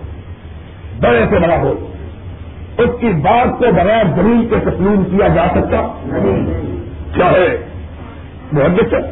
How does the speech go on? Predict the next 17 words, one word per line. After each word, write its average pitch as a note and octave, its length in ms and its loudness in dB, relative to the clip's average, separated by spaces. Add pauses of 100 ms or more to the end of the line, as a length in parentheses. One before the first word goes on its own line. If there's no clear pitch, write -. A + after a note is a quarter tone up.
(160)
تو - 60 0
محدث C4 360 4
اور A3+ 200 2
فقیہ C#4 180 4
کی - 80 0
کیا G3 120 2
بات - 180 -4
ہے؟ - 60 -12 (480)
صحابی F#4 500 2
ہو، - 120 -2 (1200)
کائنات G3 560 2
میں D3 120 -4 (1000)
انبیاء C4 540 4
کے B3 100 2
بعد D#4+ 200 4 (1160)
سب G#4 280 2
سے A4+ 60 2